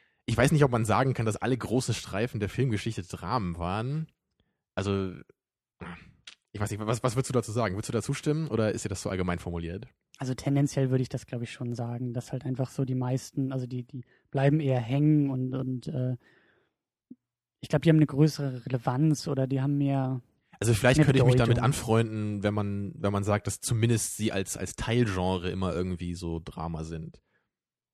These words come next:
Speaker 1: Also, ich weiß nicht, sowas wie Matrix zum Beispiel ist ja auch irgendwie Drama,
Speaker 2: Ja,
Speaker 1: aber es
Speaker 2: eher
Speaker 1: würde ich
Speaker 2: als
Speaker 1: jetzt
Speaker 2: Comedy oder eher als leicht und, und, äh
Speaker 1: Matrix als Comedy?
Speaker 2: Ja, meine ich ja. Es ist halt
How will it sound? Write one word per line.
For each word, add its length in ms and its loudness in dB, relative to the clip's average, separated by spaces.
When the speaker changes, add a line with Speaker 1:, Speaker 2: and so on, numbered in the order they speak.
Speaker 1:
Also, 320 -4
ich 120 -18
weiß 80 -2
nicht, 100 -6
sowas 160 0
wie 60 -2
Matrix 380 0
zum 100 2
Beispiel 220 0
ist 80 -4
ja 80 -2
auch 180 0
irgendwie 280 0
Drama, 600 0
Speaker 2:
Ja, 80 2
Speaker 1:
aber 160 4
es 100 -2
Speaker 2:
eher 60 6
Speaker 1:
würde 100 6
ich 60 2
Speaker 2:
als 100 0
Speaker 1:
jetzt 80 -6
Speaker 2:
Comedy 380 8
oder 140 2
eher 160 2
als 220 -6
leicht 520 -2
und, 280 -4
und, 300 -6
äh 240 -8
Speaker 1:
Matrix 400 -2
als 100 -4
Comedy? 400 0
Speaker 2:
Ja, 280 0
meine 220 4
ich 100 -2
ja. 120 -2
Es 200 -4
ist 120 -6
halt 200 -4